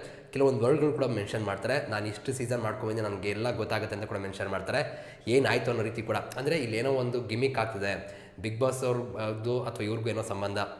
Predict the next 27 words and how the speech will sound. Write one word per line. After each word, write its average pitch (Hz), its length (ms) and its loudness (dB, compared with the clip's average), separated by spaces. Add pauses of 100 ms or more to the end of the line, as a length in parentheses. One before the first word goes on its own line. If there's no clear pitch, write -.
ಬೇರೆ 107 240 -2
ಥರ 107 120 -2
ಏನೋ 104 140 -2
ಇರ್ಬೋದು, 98 300 -2
ಅಗ್ರಿಮೆಂಟ್ಗಳ 95 460 -4
ಥರ, 95 140 -2
ಅಥವಾ - 600 -2
ಇವ್ರನ್ನ 110 200 2
ಸೇವ್ 113 200 0
ಮಾಡೋಕ್ಕೋಸ್ಕರ 110 340 -2
ಇವ್ರು 104 120 0
ಆಚೆ 101 180 -4
ಹೋಗ್ತಿದ್ದಾರೆ, 101 340 -2 (380)
ಈ 135 80 2
ಥರ 147 160 2
ಅನ್ಸಕ್ಕೆ 131 340 0
ಶುರು 110 120 0
ಆಗ್ತಿತ್ತು. 98 300 0
ಅದಾಗಿದೆಯಲ್ಲೋ 113 520 2
ಗೊತ್ತಿಲ್ಲ. 110 300 -2
But - 480 -4
ಸುದೀಪ್ 143 260 0
ಅಣ್ಣ 151 120 4
ಮಾತು 127 340 0
ಕೇಳಿ 151 140 -2
ನಮಗೆ 127 380 2
ಅನಿಸಿದ್ದು, 135 380 2